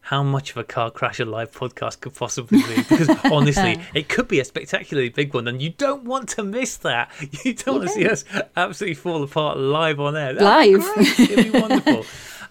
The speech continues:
Speaker 1: Um,
Speaker 2: Um, uh, oh, yes, and if you do have any thoughts on, um, things you'd like us to discuss, or just sort of general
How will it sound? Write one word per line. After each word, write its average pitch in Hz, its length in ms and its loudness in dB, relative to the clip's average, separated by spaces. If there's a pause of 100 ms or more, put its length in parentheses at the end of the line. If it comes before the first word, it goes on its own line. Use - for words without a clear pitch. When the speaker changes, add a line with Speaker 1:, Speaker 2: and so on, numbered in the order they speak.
Speaker 1:
Um, 151 200 -4
Speaker 2:
Um, 180 360 0 (120)
uh, - 100 -6 (120)
oh, 226 200 2
yes, 214 300 0
and 202 240 -2
if 214 220 -2
you 226 380 0
do 269 180 -4
have 240 140 -6
any 208 80 -2
thoughts 185 400 -8
on, 170 460 -6
um, 165 420 -8
things 180 320 -4
you'd 180 100 -6
like 170 220 -10
us - 100 -8
to - 120 -18
discuss, 180 540 -6
or 160 220 -6
just - 300 -10 (160)
sort 185 140 -8
of 147 100 -12
general 202 420 2